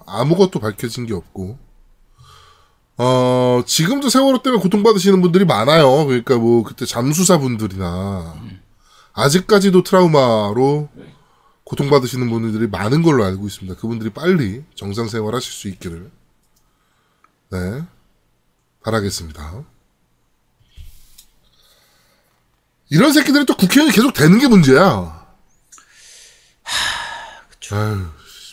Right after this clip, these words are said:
Speaker 1: 이런 새끼를 뽑아줘요. 그러니까 우리가 박근혜한테 가장 짜증이 났던 거는 공감 능력이 없는 거였잖아요.
Speaker 2: 음.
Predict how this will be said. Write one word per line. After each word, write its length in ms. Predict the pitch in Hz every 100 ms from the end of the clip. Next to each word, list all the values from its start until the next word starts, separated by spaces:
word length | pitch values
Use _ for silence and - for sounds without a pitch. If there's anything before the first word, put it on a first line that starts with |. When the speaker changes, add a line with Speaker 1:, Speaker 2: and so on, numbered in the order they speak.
| _
Speaker 1:
이런 240 | 120 202
새끼를 300 | 262 302 269
뽑아줘요. 540 | - 311 349 240 143 107 - -
그러니까 280 | - 214 - - _ _ _ _ _ _ _ _ -
우리가 840 | 175 269 285 143 143 135 110 101 -
박근혜한테 1120 | 139 - 311 330 262 196 - 113 110 120 123
가장 400 | - 139 147 262 226
짜증이 380 | 247 247 320
났던 300 | 320 262 208
거는 200 | 131 110 98
공감 480 | - 156 175 330 349
능력이 380 | 349 339 311 247
없는 380 | 135 127 175 285
거였잖아요. 1040 | 277 175 123 104 82 78 78 82 78 73 -
Speaker 2:
음. 200 | 110 98